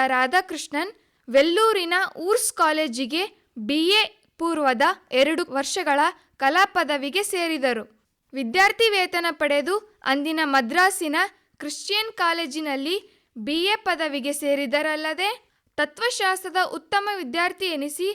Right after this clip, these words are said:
ಪ್ರಥಮ ದರ್ಜೆಯಲ್ಲಿ ಉತ್ತೀರ್ಣರಾದರು. ಮನೆಯ ಜವಾಬ್ದಾರಿ ಹೊತ್ತ ಇವರು ಕಿರಿಯ ಸಹಪಾಠಿಗಳಿಗೆ ಮನೆಯ ಪಾಠ ಹೇಳಿ ಹಣ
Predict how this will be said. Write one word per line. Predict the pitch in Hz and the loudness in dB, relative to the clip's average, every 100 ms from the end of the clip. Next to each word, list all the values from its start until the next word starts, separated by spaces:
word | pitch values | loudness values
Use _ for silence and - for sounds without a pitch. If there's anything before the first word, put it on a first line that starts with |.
| - _ | -8 _
ಪ್ರಥಮ | 285 285 370 415 311 | -6 -2 0 0 0
ದರ್ಜೆಯಲ್ಲಿ | 330 247 320 311 359 | -4 -2 -4 -2 -2
ಉತ್ತೀರ್ಣರಾದರು. | 403 392 392 370 359 339 311 269 262 - _ _ _ | -2 -4 -4 -2 0 0 -2 -2 -4 -6 _ _ _
ಮನೆಯ | 247 285 349 359 320 | -2 -2 0 -2 -4
ಜವಾಬ್ದಾರಿ | 233 285 330 302 269 330 320 | 0 0 2 -2 0 0 0
ಹೊತ್ತ | 311 302 311 330 285 | -4 -8 -6 -6 -4
ಇವರು | 349 370 415 403 427 - _ - | -2 0 0 0 -4 -8 _ -8
ಕಿರಿಯ | 359 392 415 | -4 0 -2
ಸಹಪಾಠಿಗಳಿಗೆ | 403 359 381 381 370 349 302 285 277 277 359 466 _ _ 262 | 0 -2 -2 0 -2 -2 -4 -4 -4 -6 -8 -8 _ _ -6
ಮನೆಯ | 269 302 302 | -4 -4 -6
ಪಾಠ | 294 294 285 294 392 359 | -4 -2 -2 2 2 2
ಹೇಳಿ | 311 269 269 349 - _ - | 0 0 0 -2 -8 _ -8
ಹಣ | 349 | -4